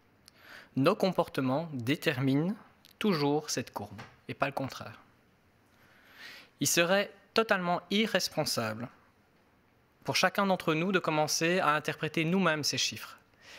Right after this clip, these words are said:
et à adopter chacun un comportement différent en fonction de l'interprétation que nous ferions de ces chiffres. Laissons les experts faire leur travail, laissons les autorités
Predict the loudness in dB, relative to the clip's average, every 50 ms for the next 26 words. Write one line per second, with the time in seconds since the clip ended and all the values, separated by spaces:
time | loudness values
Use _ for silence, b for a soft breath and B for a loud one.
0 | B B B _ 0 2 2 2 2 0 0 0 0 0 -2 -2 -2 -2 0 0
1 | 0 2 2 0 0 0 0 0 0 0 -4 -8 -12 -20 _ _ -4 -4 -4 -4
2 | -2 -2 -2 -2 -2 0 0 0 0 0 0 -2 -2 -2 -2 -2 -2 0 0 0
3 | 0 -2 -2 -6 -4 -4 -4 -4 -2 0 0 2 2 2 0 0 -4 -6 -4 -4
4 | -2 -2 -2 -2 -2 -2 -4 -4 -2 -2 -2 -2 -2 -2 -4 -4 -2 -2 -2 -2
5 | -4 -4 -4 -4 -4 -4 -6 -8 -12 -16 -18 -20 -20 B B B B B B B
6 | B B B B B B B B B B _ 0 2 2 2 2 2 2 2 2
7 | 4 2 2 2 0 -2 -4 -2 -2 0 0 0 0 -2 -2 -2 -4 -4 -4 -2
8 | 0 0 0 0 -2 -4 -6 -10 -10 -8 -4 -4 -2 -2 0 0 0 0 0 -2
9 | -4 -2 -2 -2 -2 -2 -4 -2 -2 0 0 -2 -2 -6